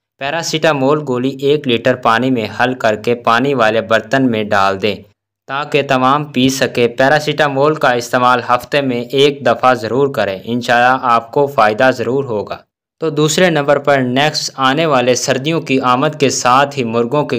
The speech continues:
गले में खरखराहट की आवाज़ का आना या मुर्गों में सांस की तकलीफ़ का होना,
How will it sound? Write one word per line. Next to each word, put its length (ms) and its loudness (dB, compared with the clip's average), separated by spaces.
गले 260 2
में 220 0
खरखराहट 640 0
की 140 0
आवाज़ 400 2
का 120 2
आना 380 0
या 120 -4
मुर्गों 380 -4
में 160 -4
सांस 380 0
की 160 -6
तकलीफ़ 520 -2
का 140 2
होना, 640 -2